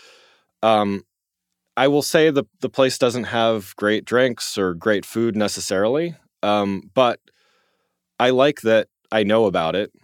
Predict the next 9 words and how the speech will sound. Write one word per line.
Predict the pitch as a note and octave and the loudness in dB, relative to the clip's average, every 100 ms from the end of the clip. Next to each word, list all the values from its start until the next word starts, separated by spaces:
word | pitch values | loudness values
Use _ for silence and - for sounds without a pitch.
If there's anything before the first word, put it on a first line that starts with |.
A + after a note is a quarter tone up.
| _ - | _ -14
It's | G2+ A2 | -10 -2
not, | G#2+ F#2 _ _ - | -2 -2 _ _ -12
it's | G#2 | -6
not | A#2+ G2 | -2 -4
widely | F#2 G2 G2+ G2+ F#2 | 0 0 0 0 0
advertised. | F#2+ F#2 F2+ F#2 F2 F#2+ G#2 - - - | -2 -2 -4 -4 -2 -4 -6 -10 -14 -6
There's | G2+ F#2+ | -4 0
a | F#2+ F2+ _ - | -2 -2 _ -12
secret, | - - A#2 G2+ | -4 -4 0 -2